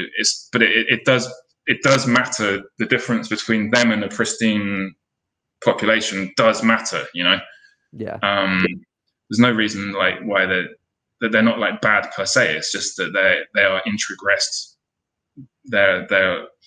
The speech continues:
Speaker 1: down the route of total homogenization. They're well down that route already. And they're not, not even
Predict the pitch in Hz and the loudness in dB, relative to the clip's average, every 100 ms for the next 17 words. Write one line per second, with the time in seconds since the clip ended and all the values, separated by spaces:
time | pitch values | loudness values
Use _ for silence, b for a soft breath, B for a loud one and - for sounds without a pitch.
0 | - 113 104 101 95 92 104 - - _ | -6 0 0 0 -4 -2 -2 -2 -6 _
1 | - 98 - - _ _ _ _ _ _ | -12 -10 -12 -18 _ _ _ _ _ _
2 | _ - 104 95 101 98 98 98 95 95 | _ -2 0 0 -4 0 0 0 0 2
3 | 101 98 98 92 90 - _ _ 107 98 | 0 0 -4 -8 -10 -14 _ _ -4 0
4 | 107 101 101 104 101 90 101 107 90 92 | 0 0 0 0 0 -2 -2 -2 -2 -2
5 | 90 87 90 - b b b b _ _ | 0 0 -4 -10 b b b b _ _
6 | _ _ _ 104 104 101 107 104 101 135 | _ _ _ -2 0 4 6 4 0 -4
7 | 131 104 104 98 104 95 98 | -2 2 2 2 2 0 -4